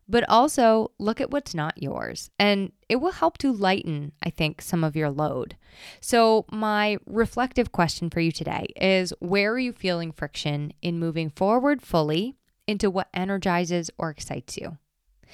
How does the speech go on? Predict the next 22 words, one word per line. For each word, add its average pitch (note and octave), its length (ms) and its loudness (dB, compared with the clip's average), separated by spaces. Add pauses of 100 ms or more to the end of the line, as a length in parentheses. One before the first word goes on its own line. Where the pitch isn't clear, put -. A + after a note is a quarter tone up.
(240)
Is G3 200 0
it G3+ 200 2
maybe F3 260 2
a G#3+ 140 2
relationship G#3 640 2
in E3 60 0
your D#3 120 0
life D3+ 240 0
that's - 320 -2
outworn F#3 400 2
its G#3+ 220 -4
welcome, G#3 500 6
or A#3+ 140 6
you've B3 280 0
grown A3 560 0
and G#3 240 2
you F#3+ 60 0
need F#3 160 -2
to F3+ 80 -8
let D#3+ 180 -4
it - 220 -10
go? - 140 -18